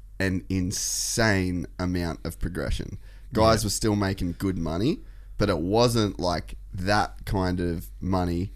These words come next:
Speaker 1: But those guys weren't doing this kind of trick. So there's, like, this weird kind of timeline of how that sport evolved. And you end up smack bam in the middle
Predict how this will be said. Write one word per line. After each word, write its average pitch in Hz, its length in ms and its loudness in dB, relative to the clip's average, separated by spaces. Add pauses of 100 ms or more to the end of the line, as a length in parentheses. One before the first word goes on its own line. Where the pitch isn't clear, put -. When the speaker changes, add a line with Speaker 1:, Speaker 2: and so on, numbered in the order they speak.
Speaker 1:
But 92 140 0
those 110 240 6
guys 95 260 2
weren't 92 180 0
doing 90 200 -2
this 92 220 0
kind 90 260 0
of 65 80 -8
trick. - 320 0
So 98 180 2
there's, 107 180 4
like, 131 200 4
this 113 160 2
weird 120 580 2
kind 110 320 4
of 92 100 0
timeline 95 760 2 (280)
of 87 120 -2
how 98 240 2
that 95 260 -2
sport 92 540 0
evolved. 82 580 -2 (240)
And 95 180 0
you 139 260 6
end 104 220 2
up 92 240 0
smack - 600 -2
bam 95 320 2
in 90 100 0
the 90 80 0
middle 90 440 0